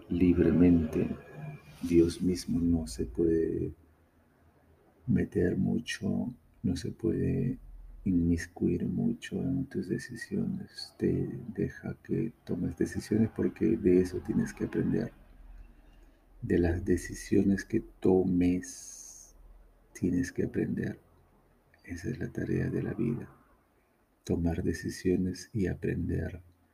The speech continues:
de las cosas buenas y de las cosas malas.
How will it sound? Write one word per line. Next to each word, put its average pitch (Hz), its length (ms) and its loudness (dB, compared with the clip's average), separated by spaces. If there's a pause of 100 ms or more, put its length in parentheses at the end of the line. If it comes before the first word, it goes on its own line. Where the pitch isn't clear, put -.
(680)
de - 100 0
las 80 160 -4
cosas - 460 -8
buenas 90 500 -2
y - 40 -10
de 92 140 -2
las 87 180 -4
cosas - 400 -18
malas. - 720 -14